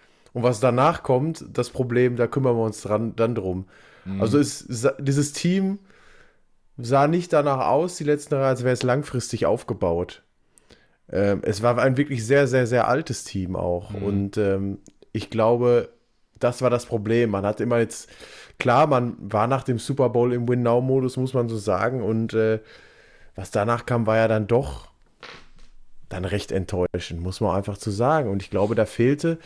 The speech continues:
Speaker 1: von außen gesehen, von außen gesehen zumindest, einfach so ein langfristiger Plan, wo, wo es mit diesem Team hingehen soll.
Speaker 2: Hm,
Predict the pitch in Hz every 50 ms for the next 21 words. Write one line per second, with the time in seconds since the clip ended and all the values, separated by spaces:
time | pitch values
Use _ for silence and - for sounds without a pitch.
0 | - - - - - - - - - _ _ _ _ _ - - 113 107 - 120
1 | 156 185 190 - - 156 131 123 110 104 98 92 90 90 90 - - - - -
2 | - 82 123 147 147 143 131 120 120 120 117 - - 110 110 110 113 107 - -
3 | 107 113 110 107 113 107 107 110 120 147 190 196 - - 160 143 - - 135 123
4 | 127 113 - - 120 117 120 139 156 147 131 127 123 117 113 113 123 147 165 -
5 | - 147 135 - 131 120 127 117 - - - 139 135 131 160 196 202 143 101 95
6 | 95 90 95 87 87 87 90 90 85 - _ _ _ _ _ _ _ _ _ _
7 | _ _ _ _ _ _ _ _ - 92 90 87 85 82 85 87